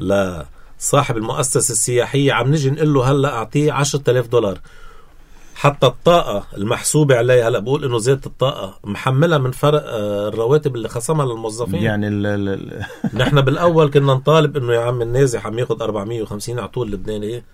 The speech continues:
Speaker 1: خمسمية وخمسين. أمنوا سكن للبناني مثل ما بتأمنوا سكن للنازح.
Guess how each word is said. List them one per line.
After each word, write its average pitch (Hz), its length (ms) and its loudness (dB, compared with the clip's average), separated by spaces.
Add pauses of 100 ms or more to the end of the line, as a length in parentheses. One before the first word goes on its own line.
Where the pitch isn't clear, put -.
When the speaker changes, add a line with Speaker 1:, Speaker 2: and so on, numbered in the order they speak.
(120)
Speaker 1:
خمسمية 117 460 -10
وخمسين. 92 400 -10 (520)
أمنوا 147 280 6
سكن 135 280 0
للبناني 113 640 0
مثل 117 180 -6
ما 117 80 -2
بتأمنوا 117 360 -6
سكن 110 280 -4
للنازح. 95 600 -4